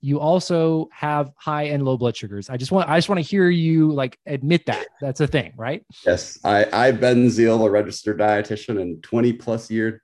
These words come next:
Speaker 2: diabetes veteran. I do have my days where I have lows. I do have my days where I have highs. And it's all about, you know,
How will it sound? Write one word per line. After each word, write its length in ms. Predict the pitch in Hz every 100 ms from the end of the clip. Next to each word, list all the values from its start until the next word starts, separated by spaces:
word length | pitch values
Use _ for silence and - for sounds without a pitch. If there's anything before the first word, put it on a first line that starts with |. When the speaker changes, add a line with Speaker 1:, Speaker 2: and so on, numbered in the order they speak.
| -
Speaker 2:
diabetes 520 | 95 117 117 120 104
veteran. 520 | 117 104 98 92 101 _ _ _
I 100 | 92
do 200 | 92 104
have 200 | 110 98
my 160 | 101 107
days 340 | 107 101 90
where 120 | 92
I 60 | 90
have 200 | 87 85
lows. 460 | 82 110 135 123 123
I 100 | 92 90
do 180 | 87
have 140 | 101 95
my 140 | 101
days 320 | 92 95 98
where 120 | 87 92
I 80 |
have 140 | 92 90
highs. 440 | 113 120 117 113 _ _ _ _
And 320 | 104 98 82 -
it's 140 | 110 107
all 220 | 110 107
about, 300 | 104 104 92
you 100 | 101
know, 280 | 98 92